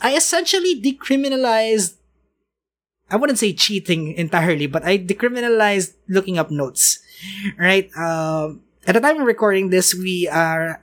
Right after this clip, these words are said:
in the school that I work for, we are having term exams. And one, one drastic change that I made was that I just made term exams open notes. Right?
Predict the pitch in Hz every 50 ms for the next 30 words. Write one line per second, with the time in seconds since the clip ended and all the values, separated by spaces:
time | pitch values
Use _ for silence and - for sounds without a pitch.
0 | _ - 185 175 170 165 - - 214 196 202 190 185 170 175 156 160 - 175 160
1 | 156 160 165 156 139 170 165 156 151 147 156 151 156 143 - 170 185 - _ -
2 | 190 180 165 165 151 - - - 156 139 135 135 143 143 - - - - 180 185
3 | 180 160 - - 180 180 180 175 175 175 175 170 170 170 156 - _ 190 202 233
4 | 269 294 269 - - _ _ - 196 190 185 226 254 269 269 196 139 165 175 190
5 | 208 208 - 180 147 - - - 185 180 165 143 156 160 156 156 156 156 175 208
6 | 208 185 160 165 165 - 180 180 - 190 233 240 - 311 - - 285 277 302 294
7 | 240 - 269 269 277 285 269 - - 277 269 240 240 247 247 - 226 214 208 196
8 | 160 - - - - - - - _ _ _ _ _ _ _ _ _ _ _ _
9 | _ _ - 139 117 190 220 226 214